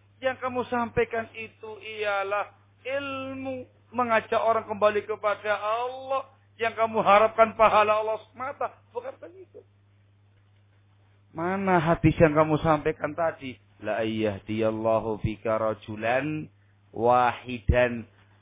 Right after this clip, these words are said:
khairul laka min humurin na'am." Sungguh, kalau, kalau Allah tabaraka wa ta'ala memberi hidayah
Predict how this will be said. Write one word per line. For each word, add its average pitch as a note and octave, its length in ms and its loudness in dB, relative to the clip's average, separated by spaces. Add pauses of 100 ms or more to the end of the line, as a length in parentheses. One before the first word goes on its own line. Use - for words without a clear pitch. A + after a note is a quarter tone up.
(120)
khairul B2 480 -4
laka A#2 240 -6
min A#2 240 -10
humurin A#2+ 480 -2
na'am." C3 320 -8 (960)
Sungguh, C#3 320 -8
kalau, B2+ 400 0 (160)
kalau C3+ 240 4
Allah D3 240 4
tabaraka B2+ 400 0
wa A#2+ 160 2
ta'ala C3 400 2
memberi A#2+ 320 -4
hidayah A#2 600 0